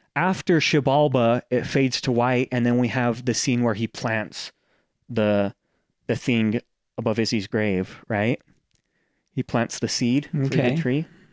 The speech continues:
Speaker 2: Was, was that something else that they mentioned, like, planting trees over dead people?
Speaker 1: Yeah, so when Tom visits Izzy in the hospital, she tells the story about
Speaker 2: Oh, yeah.
Speaker 1: a
Speaker 2: It was, like,
Speaker 1: Guatemalan guy
Speaker 2: Moises or
Speaker 1: named
Speaker 2: something.
Speaker 1: Moises,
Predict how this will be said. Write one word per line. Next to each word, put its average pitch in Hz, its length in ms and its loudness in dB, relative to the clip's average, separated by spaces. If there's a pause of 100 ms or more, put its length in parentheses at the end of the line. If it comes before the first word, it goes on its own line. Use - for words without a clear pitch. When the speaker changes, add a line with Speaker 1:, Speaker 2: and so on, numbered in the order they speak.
(640)
Speaker 2:
Was, 151 160 -6 (540)
was 139 120 -8
that 160 260 0
something 165 340 0
else 147 260 0
that 143 140 0
they 139 80 2
mentioned, 135 440 0
like, 131 180 0 (400)
planting 139 280 -2
trees 131 320 0
over 135 200 2
dead 127 220 -2
people? 147 360 -4 (560)
Speaker 1:
Yeah, 143 240 2
so 143 220 2
when 139 340 2 (800)
Tom 160 300 -2
visits 151 360 -2
Izzy 143 300 0
in 135 100 2
the 117 80 0
hospital, 151 680 0 (380)
she - 240 -2
tells 147 440 0
the 143 180 0
story 135 460 2
about 113 320 2
Speaker 2:
Oh, 127 40 4
yeah. 135 280 2
Speaker 1:
a - 0 -
Speaker 2:
It - 20 2
was, 120 100 2
like, 117 180 -2
Speaker 1:
Guatemalan 120 500 4
guy 110 120 4 (140)
Speaker 2:
Moises - 140 0
or - 20 2
Speaker 1:
named 107 80 4
Speaker 2:
something. 107 220 2
Speaker 1:
Moises, 101 600 -2